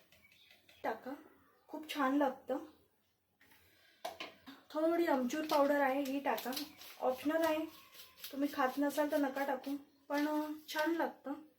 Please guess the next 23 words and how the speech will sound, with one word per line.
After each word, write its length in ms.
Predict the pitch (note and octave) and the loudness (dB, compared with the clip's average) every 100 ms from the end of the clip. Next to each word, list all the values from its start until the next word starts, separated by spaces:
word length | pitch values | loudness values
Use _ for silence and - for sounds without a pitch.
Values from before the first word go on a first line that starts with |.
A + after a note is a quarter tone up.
| _ _ _ - - - - | _ _ _ -20 -20 -20 -8
आणि 180 | B3+ C#4+ | -6 -2
थोडी 300 | D#4 D4 E4 - - | 0 0 -2 0 4
कसुरी 320 | C4+ C#4+ D4+ | 4 4 4
मेथी 280 | D#4 C#4+ C#4 | 4 4 2
आहे. 220 | A#3 C4 - - _ _ _ _ _ _ _ _ _ _ _ _ _ _ _ _ _ _ _ _ _ _ _ _ _ _ _ _ _ _ _ _ _ _ _ _ _ _ _ | 0 -2 -6 -18 _ _ _ _ _ _ _ _ _ _ _ _ _ _ _ _ _ _ _ _ _ _ _ _ _ _ _ _ _ _ _ _ _ _ _ _ _ _ _
आधी 340 | C#4 C4 C#4 E4 | -4 2 4 6
हे 140 | F4+ | 6
सगळं 320 | - D4 D#4 | 4 6 6
आहे 100 | D#4+ | 6
ना, 100 | E4+ | 6
आपण 220 | D4+ D#4+ D4+ | 6 4 4
मिक्स 300 | D4 - - | 2 0 -2
करून 280 | D#4+ D4+ | -2 0
घेऊया. 340 | D4 B3 A3 A3+ D4 - _ _ _ _ D4+ D#4 D#4 D4 - C4 B3 A#3+ A3+ - _ - - - - - - - - - - - - - | 2 4 4 2 -2 -8 _ _ _ _ -18 -16 -14 -16 -16 -20 -20 -20 -20 -20 _ -20 -20 -20 -20 -20 -20 -20 -20 -20 -20 -20 -16 -10
इथे 260 | B3+ D#4 | 2 4
ना, 120 | D4+ E4 - | 4 2 0
आपण 220 | B3 C#4+ | 2 6
मीठ 200 | D4 D4 - | 6 6 2
टाकलेलं 360 | D4+ C#4+ D4 D4+ | 0 2 4 4
होतं 220 | D4+ D4 | 4 4
ना 100 | D4 | 4
आधी, 220 | A#3+ B3+ D4 - - - - - - | 4 2 -2 -8 -20 -20 -20 -20 -10
अ, 60 | - | -4